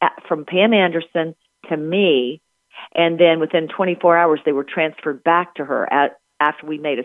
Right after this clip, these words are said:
stink about it. Well, uh, the, that was at eleven thirty at night. The staff went home at ten P M that night.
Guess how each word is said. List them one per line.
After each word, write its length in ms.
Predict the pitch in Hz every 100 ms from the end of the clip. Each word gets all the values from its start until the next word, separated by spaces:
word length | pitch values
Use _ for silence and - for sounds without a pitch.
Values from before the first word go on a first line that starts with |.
| -
stink 220 | 190 202
about 280 | 160 131 127
it. 160 | 127 _ _ _ _
Well, 500 | 143 170 170 165 - _ _ _ -
uh, 340 | 160 147 143 -
the, 140 | 160 156 _ _
that 160 | 170 208
was 100 | 196
at 80 | 151
eleven 340 | 156 165 170
thirty 280 | - 165 147
at 120 | -
night. 340 | 156 160 143 - _ _ _ _
The 100 | - 156
staff 280 | - 196 196 -
went 160 | 156
home 220 | 156 170 151
at 120 | -
ten 240 | - 165
P 200 | 156 156
M 200 | 143 139
that 200 | 120 107
night. 320 | 113 113 120